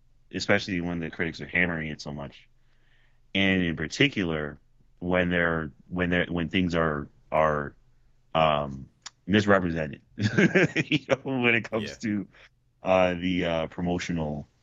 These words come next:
Speaker 1: the, the promoting of this movie, you know, that, that I think is a big mistake. Um,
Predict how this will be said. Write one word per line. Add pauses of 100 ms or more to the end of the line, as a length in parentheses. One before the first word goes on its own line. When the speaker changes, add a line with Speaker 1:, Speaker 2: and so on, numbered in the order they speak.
(580)
Speaker 1:
the,
the
promoting
of
this
movie, (200)
you
know,
that,
that
I
think
is
a
big
mistake. (720)
Um,